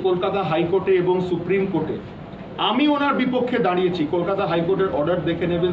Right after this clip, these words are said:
সুপ্রিম কোর্টের অর্ডার দেখে নেবেন, প্রত্যেকটা হেরেছেন।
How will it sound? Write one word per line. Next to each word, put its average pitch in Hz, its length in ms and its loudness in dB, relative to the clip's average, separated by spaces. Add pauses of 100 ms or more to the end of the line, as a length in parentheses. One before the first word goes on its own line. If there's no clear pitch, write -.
সুপ্রিম 170 320 0
কোর্টের - 320 0
অর্ডার 143 260 -4
দেখে 123 140 -6
নেবেন, 120 200 -8 (480)
প্রত্যেকটা 302 500 0
হেরেছেন। 220 420 0